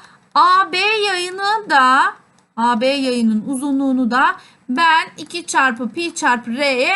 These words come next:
oranlayabilirim. Oranlarsam zaten yine aynı buradaki sonuca ulaşmış olurum.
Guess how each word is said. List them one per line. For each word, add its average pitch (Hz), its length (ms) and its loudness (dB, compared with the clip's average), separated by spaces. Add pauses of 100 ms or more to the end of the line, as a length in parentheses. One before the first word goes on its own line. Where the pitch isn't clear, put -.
(120)
oranlayabilirim. 240 1080 0 (200)
Oranlarsam 392 800 2
zaten 330 480 0
yine 339 400 -2 (280)
aynı 330 440 4
buradaki 254 440 -4
sonuca 285 500 -2 (260)
ulaşmış 285 840 -4 (100)
olurum. 202 360 -4